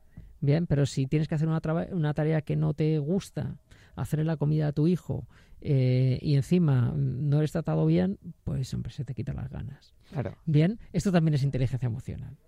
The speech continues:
Speaker 1: Bien, hablemos de motivación, hablemos de voluntad. Dice José Antonio Marina que,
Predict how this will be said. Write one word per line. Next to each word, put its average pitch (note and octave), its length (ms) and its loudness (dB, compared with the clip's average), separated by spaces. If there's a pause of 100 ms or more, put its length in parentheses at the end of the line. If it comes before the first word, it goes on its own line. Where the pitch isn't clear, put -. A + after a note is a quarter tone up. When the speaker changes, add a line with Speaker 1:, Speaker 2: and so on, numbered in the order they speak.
(120)
Speaker 1:
Bien, F3+ 260 0 (240)
hablemos D3+ 420 2
de E3 80 2
motivación, D3 540 -2
hablemos C#3 300 -2
de - 60 0
voluntad. C3+ 420 0
Dice E3 180 0
José F3 220 0
Antonio E3+ 240 0
Marina F3 340 0
que, D3 320 -6